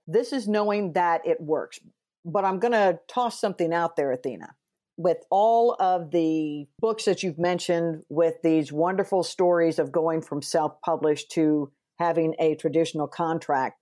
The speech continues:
there seems to be an underlying vein of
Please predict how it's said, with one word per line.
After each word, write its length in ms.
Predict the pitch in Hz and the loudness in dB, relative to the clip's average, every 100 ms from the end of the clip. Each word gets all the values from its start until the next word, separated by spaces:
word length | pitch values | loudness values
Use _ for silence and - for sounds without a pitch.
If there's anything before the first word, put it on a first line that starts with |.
| _ | _
there 300 | 151 165 180 | -2 0 0
seems 400 | - 277 453 - | 0 0 0 0
to 80 | 233 | 0
be 120 | 247 | 0
an 120 | 208 - | 0 -2
underlying 760 | 220 269 240 220 208 202 185 | 0 2 2 2 0 0 -2
vein 440 | 160 175 185 185 185 165 | 0 0 0 -2 -2 0
of 520 | 160 151 151 151 | 2 4 2 -2